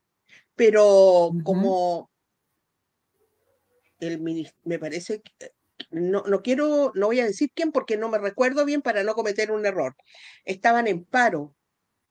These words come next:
Speaker 1: se retrasaron con el trabajo. Pero en
Speaker 2: Ya.
Speaker 1: noviembre, sí o sí,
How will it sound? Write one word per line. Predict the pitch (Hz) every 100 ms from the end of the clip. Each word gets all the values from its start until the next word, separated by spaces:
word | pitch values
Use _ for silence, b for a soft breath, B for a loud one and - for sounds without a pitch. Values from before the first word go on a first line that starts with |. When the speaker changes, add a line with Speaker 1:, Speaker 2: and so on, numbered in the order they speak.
| _
Speaker 1:
se | - 190
retrasaron | 196 185 180 175 240 226
con | 202 185
el | 180
trabajo. | 175 165 139 131 _ _ _ _ _ _ _ _ _ _ _ _ _ _ _ _ _ _ _ _ _ _ _ _ _ _ _ -
Pero | 190 -
en | -
Speaker 2:
Ya. |
Speaker 1:
noviembre, | 120 175 196 - _ 302 349
sí | - - 240
o | 240
sí, | - 269 359